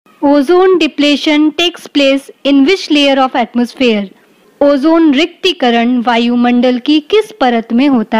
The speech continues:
है? ऑप्शन ए मेसोस्फीयर, मध्यमंडल, ऑप्शन बी स्ट्रेटोस्फीयर, समताप मंडल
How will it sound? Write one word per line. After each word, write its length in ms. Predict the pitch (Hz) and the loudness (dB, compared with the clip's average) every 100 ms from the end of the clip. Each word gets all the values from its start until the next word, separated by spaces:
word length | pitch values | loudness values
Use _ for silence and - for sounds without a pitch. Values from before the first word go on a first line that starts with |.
| 226 | 0
है? 320 | 269 254 196 _ _ _ _ _ _ - | 0 -4 -6 _ _ _ _ _ _ -2
ऑप्शन 420 | 277 262 - 302 | -2 -2 -2 0
ए 400 | 285 302 330 359 392 _ _ | 0 -2 -2 -2 -6 _ _
मेसोस्फीयर, 960 | 233 233 220 285 302 - - 339 359 392 _ _ _ _ _ _ 254 | 0 0 2 0 0 -2 -2 0 0 -2 _ _ _ _ _ _ -2
मध्यमंडल, 920 | 302 370 294 233 220 214 226 302 359 _ _ _ _ - | 0 0 -2 -2 0 0 0 -2 -4 _ _ _ _ -2
ऑप्शन 500 | 339 359 - 359 294 | -2 -2 0 2 4
बी 320 | 247 247 285 - _ _ | 2 0 -2 -6 _ _
स्ट्रेटोस्फीयर, 1000 | 285 - 392 381 370 302 - 269 262 269 | -12 -6 -6 -4 -4 -6 -4 0 0 0
समताप 640 | 285 247 226 220 247 254 285 | -4 -4 -2 -2 -4 -2 -2
मंडल 480 | 285 285 302 330 | 0 2 0 -2